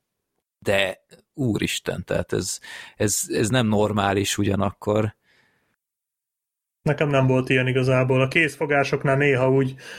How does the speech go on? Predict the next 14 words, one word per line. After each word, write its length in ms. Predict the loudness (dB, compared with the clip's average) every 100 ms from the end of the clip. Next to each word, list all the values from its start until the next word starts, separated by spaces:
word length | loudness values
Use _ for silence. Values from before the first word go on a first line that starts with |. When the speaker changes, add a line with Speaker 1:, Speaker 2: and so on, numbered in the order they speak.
| -12
Speaker 2:
filmekbe 560 | -2 0 2 0 2 2
ott, 260 | 0 0
ott 200 | -4 -4
fölmerül, 720 | -18 -6 0 2 2 2 2
de 120 | 2 2
úgy 140 | 2
nem 380 | 0 0 0 2
jellemző. 560 | 2 2 2 2 0 -2 -4
Jó, 140 | 0 0 0
meg 120 | 0
ilyenek 300 | 2 2 0
vannak, 400 | 0 0 0 0
tehát 180 | -2 0
a, 280 | 2 2